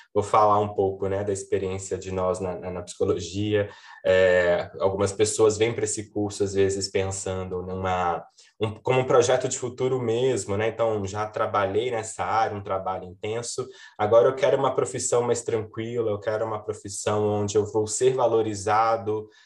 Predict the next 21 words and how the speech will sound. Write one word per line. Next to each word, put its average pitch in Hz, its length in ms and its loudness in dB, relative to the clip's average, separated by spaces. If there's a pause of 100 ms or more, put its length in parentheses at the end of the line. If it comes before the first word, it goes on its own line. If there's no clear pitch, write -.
(140)
é, 101 320 2
neste 107 400 -4
outro 110 280 -2
momento 104 400 -6
da 92 200 -4 (200)
vida, 113 640 -2
né? 120 300 -4
É, 95 560 -2 (880)
é, 92 340 -2
justamente 104 480 -4
que - 80 0
eu - 40 4
acho - 100 -6
que - 80 -2
outros 107 280 -4
ofícios 107 680 -6
a 104 80 6
gente 104 320 0
é 101 60 2
muito 107 260 0
acionado, 98 840 0